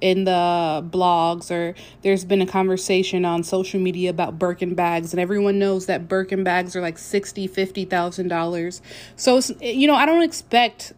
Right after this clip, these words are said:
expensive stuff like that. I'm just not that person. But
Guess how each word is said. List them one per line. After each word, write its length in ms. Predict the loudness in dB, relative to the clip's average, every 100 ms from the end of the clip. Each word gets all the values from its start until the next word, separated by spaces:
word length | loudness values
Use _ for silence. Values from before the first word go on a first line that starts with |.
| -2
expensive 680 | -2 0 2 2 0 -4
stuff 260 | 0 0 2
like 200 | -2 2
that. 260 | 0 0 -2
I'm 160 | 0
just 160 | 0 0
not 200 | 0 2
that 180 | -2 0
person. 540 | -4 -4 -8 -10 -14 -18 -20 -20 -20 -20 -20 _ -20 -20 -20 2
But 500 | 4 4 2 -4